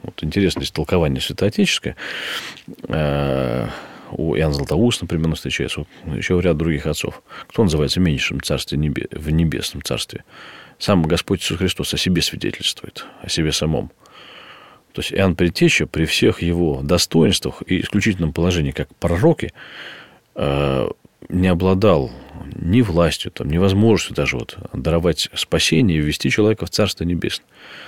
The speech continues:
То есть оно исполнилось только в служении Господа Иисуса Христа. А о-, Господь себя называл малейшим именно, ну, как бы, э, как бы, у-, э, смиренно говоря о своем служении, да.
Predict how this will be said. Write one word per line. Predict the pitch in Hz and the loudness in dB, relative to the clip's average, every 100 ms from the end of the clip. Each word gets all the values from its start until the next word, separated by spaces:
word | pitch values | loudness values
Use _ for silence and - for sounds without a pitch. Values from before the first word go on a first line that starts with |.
| - | -14
То | - | -6
есть | - | 0
оно | 92 143 | 4 4
исполнилось | - 120 92 - | 4 2 2 0
только | - 131 - 107 98 | 0 0 0 0 2
в | 85 | 0
служении | - 92 107 92 | -2 0 2 2
Господа | 85 - - 82 | 0 -2 -2 -2
Иисуса | 85 - - | -2 -2 -6
Христа. | 80 90 - - - - - - - - - - - - | -4 -4 -4 -6 -10 -18 -20 -20 -18 -18 -18 -20 -18 -6
А | - | 2
о-, | 98 127 | 4 4
Господь | - - - 143 | 2 -2 0 0
себя | - - 90 85 107 | 0 -2 0 4 4
называл | 90 82 95 87 78 | 4 2 2 2 4
малейшим | 85 98 127 151 - 85 73 65 | 4 6 6 4 2 0 0 -2
именно, | 69 85 95 85 82 76 67 71 - - - | -4 0 0 2 0 0 -2 -8 -16 -14 -8
ну, | 110 | -4
как | 78 | -4
бы, | 78 67 62 65 - - - - - - - - - | -2 -2 -4 -8 -16 -18 -14 -14 -16 -16 -18 -18 -14
э, | - 82 69 67 - - | -10 -8 -6 -6 -6 -8
как | - - | -8 -8
бы, | - - - | -6 -6 -6
у-, | - 104 101 92 - | 0 2 4 4 0
э, | 95 90 | 0 2
смиренно | 85 107 107 123 123 92 | 2 2 4 6 6 4
говоря | 80 85 110 | 4 4 4
о | |
своем | 95 95 95 | 2 2 0
служении, | - 110 107 76 62 - | 2 2 4 2 0 -6
да. | - 101 | -2 -2